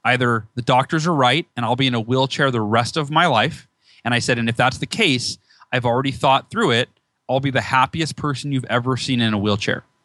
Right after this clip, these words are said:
Because the thing that for all of us is true is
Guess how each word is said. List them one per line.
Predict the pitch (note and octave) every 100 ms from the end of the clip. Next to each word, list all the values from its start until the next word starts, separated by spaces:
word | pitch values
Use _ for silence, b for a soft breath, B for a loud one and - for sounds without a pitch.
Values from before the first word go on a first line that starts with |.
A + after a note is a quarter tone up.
| _ B B B
Because | C#3 D#3 C3 B2+ - _
the | -
thing | C3+ D#3+ E3+
that | D3+ -
for | D3 C3+
all | D#3
of | D#3+
us | C3+ B2+
is | A#2+
true | - F3+ D3 A#2+ A#2
is | B2 B2 A2+